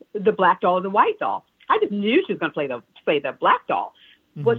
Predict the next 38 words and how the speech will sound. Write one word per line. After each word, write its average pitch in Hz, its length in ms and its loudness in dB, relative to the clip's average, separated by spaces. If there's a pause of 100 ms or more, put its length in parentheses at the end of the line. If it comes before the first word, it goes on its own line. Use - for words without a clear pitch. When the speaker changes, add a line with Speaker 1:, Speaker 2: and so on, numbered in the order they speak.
Speaker 1:
she 254 80 -12
didn't. 330 500 -2
She 240 160 -8
said 226 120 0
the 196 100 0
white 226 320 0
doll. - 280 -10 (560)
That 302 180 4 (220)
shocked 262 340 0
me. 151 380 -14
But 220 160 2
what 226 220 0
broke 233 260 -4
my 185 200 -4
heart 233 440 -6 (220)
is 202 140 -6
when 214 200 -4
she 180 180 -16
said, 170 140 -2 (100)
"Why?" 147 420 0 (680)
And 214 180 6
she 240 160 -2
said 220 200 4
she 220 80 -6
wanted 226 400 0
to 320 60 -4
play 226 300 -4
with 196 240 -8
the 180 80 -4
bl-, 190 200 -8
with 202 180 -4
the 190 60 -2
white 208 300 0
doll 160 160 0
because 180 280 -10
the 175 60 -6
black 180 360 -4
doll's 160 220 -4